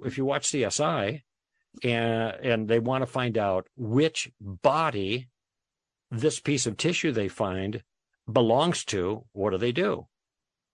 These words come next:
Well, they do a, a D N A test, right? And if the, if the, if the D N A matches, you know, you got tissue from the same body. So if I were to take the tissue that's growing inside of a woman that we're talking about,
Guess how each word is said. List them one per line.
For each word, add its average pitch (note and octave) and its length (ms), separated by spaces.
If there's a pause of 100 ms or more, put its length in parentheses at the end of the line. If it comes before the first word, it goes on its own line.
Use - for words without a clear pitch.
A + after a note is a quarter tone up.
(200)
Well, G#2+ 460
they G#2+ 120
do A2+ 340
a, A2+ 80
a A2 40
D A#2+ 200
N B2+ 80
A D3+ 120
test, E2+ 400
right? C3 240
And B2 140
if G#2+ 160
the, G2+ 200 (280)
if - 220
the, G#2 260
if A2+ 120
the G#2 120
D B2 180
N C#3+ 80
A B2+ 100
matches, G#2 600 (140)
you A2+ 100
know, G2 140
you F#2 160
got F2 260 (240)
tissue D3 380
from G#2 320
the G#2+ 100
same G#2 240
body. A2+ 340 (360)
So D3+ 140
if A2+ 100
I A#2+ 140
were D#3+ 100
to C#3 120
take B2+ 460
the A#2 300
tissue B2+ 560
that's G#2+ 260
growing B2 380
inside A#2+ 460
of E3 100
a D#3+ 60
woman B2 540 (420)
that A2 160
we're A2+ 140
talking A#2 420
about, E2 320